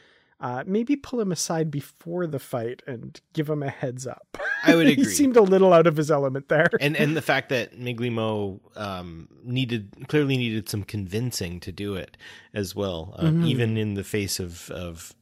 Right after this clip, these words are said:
Speaker 2: e-, like, extreme danger. Yeah, so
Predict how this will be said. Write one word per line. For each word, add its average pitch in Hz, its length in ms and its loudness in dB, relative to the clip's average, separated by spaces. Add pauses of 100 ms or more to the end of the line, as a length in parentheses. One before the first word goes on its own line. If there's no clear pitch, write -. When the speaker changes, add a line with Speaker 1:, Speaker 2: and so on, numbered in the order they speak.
Speaker 2:
e-, 120 240 -8
like, 110 220 -10 (220)
extreme 135 640 -2
danger. 107 600 -2
Yeah, 95 300 -6
so 101 400 -4